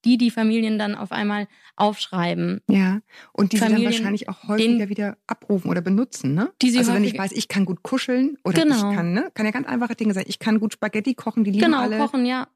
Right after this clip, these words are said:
Speaker 1: Da kann man die Familie einfach nochmal gut drin bestärken. Und wenn wir nochmal das Beispiel der, der Mutter nehmen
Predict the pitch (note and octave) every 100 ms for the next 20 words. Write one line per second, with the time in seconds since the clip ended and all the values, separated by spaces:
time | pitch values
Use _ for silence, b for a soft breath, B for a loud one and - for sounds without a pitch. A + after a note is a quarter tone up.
0 | _ A#3+ B3 C4+ C4 B3 A#3 A#3 A#3 B3+
1 | A#3 A#3 A3+ A3+ A3 G#3 A#3 B3 A3 G3+
2 | - B3 B3 A#3+ A3+ b b b A#3+ A3+
3 | - A3 A3 G#3+ A#3+ D4 C4 B3 A#3 B3
4 | A3+ A3+ G#3+ G#3+ A#3 G#3 G#3+ G#3+ A3+ C4
5 | A3+ A3 A3